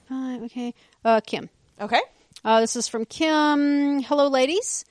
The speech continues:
Speaker 2: Hello.
Speaker 1: So things have finally started picking up. All
Speaker 2: Yes.
Speaker 1: the monster fighting factions, Eleven and her crew, Erica and her crew. She's the only one that faction I have faith in." I mean, she, you're right.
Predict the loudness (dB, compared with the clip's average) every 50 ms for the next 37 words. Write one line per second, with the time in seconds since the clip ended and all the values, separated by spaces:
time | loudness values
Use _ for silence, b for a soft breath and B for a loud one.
0 | _ _ -2 0 2 2 2 2 0 0 2 4 6 6 6 4 2 0 -2 -2
1 | -2 -2 0 0 0 0 -2 -2 -2 -2 -2 0 -2 -4 -8 -8 -8 -8 -8 -8
2 | -10 -12 -10 -4 2 4 4 4 4 0 _ _ 0 2 2 2 2 0 -2 -2
3 | -2 -2 -2 -4 -4 -6 -6 -2 0 0 2 0 0 -4 -4 0 2 2 2 2
4 | -2 -6 -4 -4 -2 -2 -4 -4 -6 -8 -6 -4 -2 0 0 0 -2 -4 -6 -6
5 | -6 -8 -10 _ -2 0 0 2 2 2 0 0 0 -2 -2 -4 -6 -6 -6 -6
6 | -8 -8 -8 -8 _ -2 -2 0 0 -2 -4 -6 -8 -8 -8 -8 -8 -6 -6 -6
7 | -6 -8 -8 -6 -4 -4 -4 -4 -4 -8 -10 -8 -8 -8 -10 -6 -4 -2 -2 -2
8 | -2 -4 -4 -4 -2 -2 -4 -6 -6 _ B B B B B B -8 -8 -6 -6
9 | -6 -6 -6 -8 -10 -12 _ -16 -8 -4 -2 0 0 0 0 -2 -4 -2 0 0
10 | 0 0 2 0 2 4 8 10 12 12 12 12 10 8 2 -2 -2 -2 -2